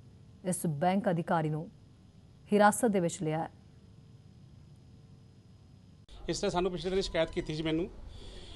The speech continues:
Speaker 2: ਕਿ ਉਸਨੇ ਆਪਣੀ ਮਿਸਿਜ਼ ਸਰਬਜੀਤ ਕੌਰ ਦੇ ਨਾਂ ਤੇ ਪ੍ਰਾਇਮਰੀ ਸਹਿਕਾਰੀ ਖੇਤੀਬਾੜੀ ਵਿਕਾਸ ਬੈਂਕ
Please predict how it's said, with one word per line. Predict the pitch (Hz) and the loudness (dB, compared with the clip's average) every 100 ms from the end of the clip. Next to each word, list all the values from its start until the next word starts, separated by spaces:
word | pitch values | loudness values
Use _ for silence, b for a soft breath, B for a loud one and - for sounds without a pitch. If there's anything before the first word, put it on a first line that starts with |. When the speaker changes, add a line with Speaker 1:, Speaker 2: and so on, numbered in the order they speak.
| B - | B -4
Speaker 2:
ਕਿ | 190 | 2
ਉਸਨੇ | 190 185 214 | 2 2 2
ਆਪਣੀ | 202 196 202 | 2 2 2
ਮਿਸਿਜ਼ | 175 180 170 135 127 - - - 165 - | 4 2 2 0 -12 -12 -14 -14 -14 -10
ਸਰਬਜੀਤ | - 175 208 214 202 - | 0 0 0 -4 -4 -4
ਕੌਰ | 202 185 | 0 2
ਦੇ | 190 180 180 175 | 4 2 2 2
ਨਾਂ | 165 160 | 2 4
ਤੇ | 165 175 - - - B B B B B B - - - - - - - - | 0 -2 -6 -16 -16 B B B B B B -16 -12 -12 -12 -14 -16 -10 0
ਪ੍ਰਾਇਮਰੀ | 175 175 190 214 | 4 4 2 2
ਸਹਿਕਾਰੀ | 208 196 180 190 | 2 4 4 4
ਖੇਤੀਬਾੜੀ | 185 180 190 185 185 | 0 -4 -2 0 0
ਵਿਕਾਸ | 180 170 165 165 156 | 0 2 2 2 0
ਬੈਂਕ | 156 131 | -2 -2